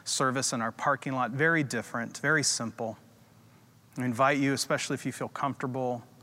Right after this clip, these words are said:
to come, never wanting you to come if you don't feel comfortable. Um, but during this Advent,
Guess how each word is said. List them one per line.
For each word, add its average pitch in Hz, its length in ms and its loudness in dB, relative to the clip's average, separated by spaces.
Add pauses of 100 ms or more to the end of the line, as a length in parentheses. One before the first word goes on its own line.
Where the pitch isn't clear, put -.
(500)
to - 80 -8
come, 139 440 2
never 135 400 2
wanting 131 500 0
you 131 120 2
to 120 80 -2
come 127 380 0
if 120 160 -8
you 123 80 -2
don't 120 260 -2
feel 123 160 -4
comfortable. 127 720 -4 (1200)
Um, 123 260 -6
but 139 260 0
during 165 380 4
this 151 260 2
Advent, 123 420 0